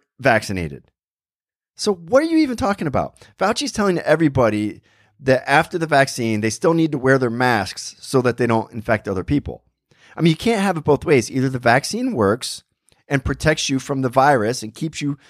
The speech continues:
from spreading the virus, and my kids can't infect you if they're not vaccinated, or the vaccine doesn't protect you from the virus, in which case my kids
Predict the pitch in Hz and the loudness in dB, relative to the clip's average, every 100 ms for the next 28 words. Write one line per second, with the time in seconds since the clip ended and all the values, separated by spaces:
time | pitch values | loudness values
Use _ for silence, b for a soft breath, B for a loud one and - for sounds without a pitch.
0 | b b - 127 - 143 170 196 117 98 | b b -8 -6 0 2 2 2 0 2
1 | 92 90 98 139 - - 127 117 139 139 | 0 0 -2 -4 -6 -8 -4 2 0 0
2 | - 131 123 - _ - 147 147 120 - | -2 -2 -2 -16 _ -4 0 0 -4 0
3 | 147 - 123 110 - 127 113 113 113 - | 0 0 -4 -4 -2 -4 0 0 0 -4
4 | _ 107 127 175 117 92 90 127 _ _ | _ 0 0 0 -6 -4 -4 -6 _ _
5 | _ _ _ _ _ _ _ _ _ _ | _ _ _ _ _ _ _ _ _ _
6 | - 269 294 220 262 _ _ _ _ _ | 0 2 4 2 0 _ _ _ _ _
7 | 120 165 180 185 185 - 190 175 170 175 | 2 2 4 0 -2 -6 -6 -6 -6 -10
8 | _ _ 113 101 107 147 220 262 220 _ | _ _ -20 -16 2 2 2 -2 -10 _
9 | _ _ _ _ - 151 - 143 - 120 | _ _ _ _ -6 -6 0 0 0 -8
10 | 110 107 95 92 87 85 95 139 - B | -6 -6 -4 -2 -2 0 0 -2 -6 B
11 | B 190 170 160 165 - 160 147 151 135 | B -2 0 2 0 0 0 0 0 0
12 | 143 - - 120 113 120 | 0 -2 2 2 2 -4